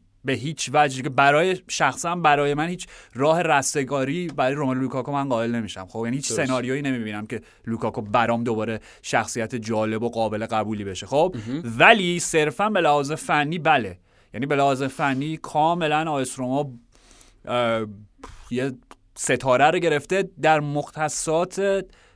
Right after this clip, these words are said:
Speaker 1: سری آ در چند فصل اخیر. منظورم اینه. یعنی یک دلیلی داره به هر حال.
Speaker 2: هم سری آ، آرش ببخشید، هم سری آ در چند فصل اخیر و همین که روملو لوکاکو کاراکترشو بذاریم کنار.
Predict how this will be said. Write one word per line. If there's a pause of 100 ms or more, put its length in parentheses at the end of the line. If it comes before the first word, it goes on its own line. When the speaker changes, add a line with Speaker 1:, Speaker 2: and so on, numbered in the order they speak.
(220)
Speaker 1:
سری
آ
در
چند
فصل
اخیر.
منظورم
اینه. (260)
یعنی
یک
دلیلی
داره
به
هر
حال.
Speaker 2:
هم
سری
آ،
آرش
ببخشید،
هم
سری
آ
در
چند
فصل
اخیر
و
همین
که
روملو
لوکاکو
کاراکترشو
بذاریم
کنار.